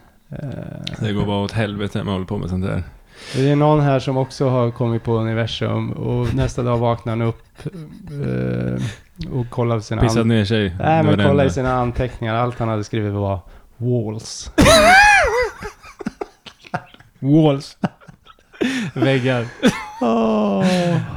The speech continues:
Speaker 1: Ja, oj, oj, oj.
Speaker 2: herregud.
Speaker 1: Mm. Ja, jag drar min sista här, tror jag.
Speaker 2: Ja.
Speaker 1: Ät-, ätbara underkläder är
Speaker 2: Ja.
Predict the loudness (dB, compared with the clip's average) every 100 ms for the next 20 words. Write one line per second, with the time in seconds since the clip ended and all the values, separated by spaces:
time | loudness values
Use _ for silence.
0 | -4 0 0 0 -2 -2 -4 -4 -4 -6
1 | -12 -18 -16 -14 -16 -4 2 6 6 4
2 | -6 -12 0 4 4 0 0 2 4 4
3 | 4 4 2 2 0 0 2 2 2 0
4 | 0 0 -4 _ -14 -2 0 2 -2 -6
5 | -14 -16 -16 -16 -20 -20 -12 2 4 4
6 | 0 -16 _ 2 2 2 2 4 6 6
7 | 4 6 6 4 2 2 2 2 0 -6
8 | -18 -20 -20 -20 _ _ _ _ _ -16
9 | -12 0 2